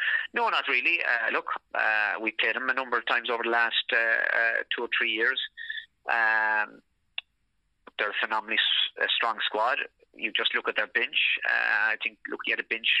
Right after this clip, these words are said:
you know, it will indicate how strong they are when you have, you know,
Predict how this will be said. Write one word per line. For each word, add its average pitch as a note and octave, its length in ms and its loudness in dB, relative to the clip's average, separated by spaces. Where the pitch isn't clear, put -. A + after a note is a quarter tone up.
you B2+ 100 -2
know, A#2+ 220 -2
it - 360 -6
will B2+ 140 0
indicate A#2+ 460 -2
how A#2 120 -4
strong A2+ 300 0
they A#2 60 0
are A2+ 180 0
when A#2 140 -8
you A2+ 120 -4
have, A2+ 180 0
you A2+ 100 -2
know, G#2+ 300 -2